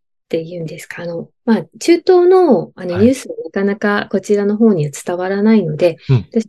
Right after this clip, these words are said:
Speaker 1: はまずそこを、あの、自分の、うん、全エネルギーをかけて皆さんに伝えていきたいっていう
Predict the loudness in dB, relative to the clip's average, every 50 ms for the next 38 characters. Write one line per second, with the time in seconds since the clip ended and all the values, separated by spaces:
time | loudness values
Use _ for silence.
0 | _ -6 0 2 2 2 2 0 -4 -14 -18 -8 -4 -2 0 2 2 2 2 0
1 | -4 -18 _ _ _ _ -12 -8 -8 -6 -6 -6 -6 -6 -6 -6 -6 -6 -6 -8
2 | -8 -10 -12 -16 -14 -12 -10 -6 -2 -2 -2 -2 -2 -2 -2 -4 -4 -6 _ _
3 | _ -8 -6 -6 -6 -8 _ _ _ _ 0 2 2 2 0 -2 -2 0 0 2
4 | 2 0 0 0 0 -2 -2 -2 -4 -6 -6 -4 -4 -4 -4 -2 -2 0 0 0
5 | -2 -2 -4 -6 -8 -8 -10 -8 -6 -6 -6 -8 -6 -4 -2 -2 0 0 0 0
6 | -2 -2 -4 -8 -6 -2 -2 -2 0 0 0 0 2 2 0 -2 -4 -8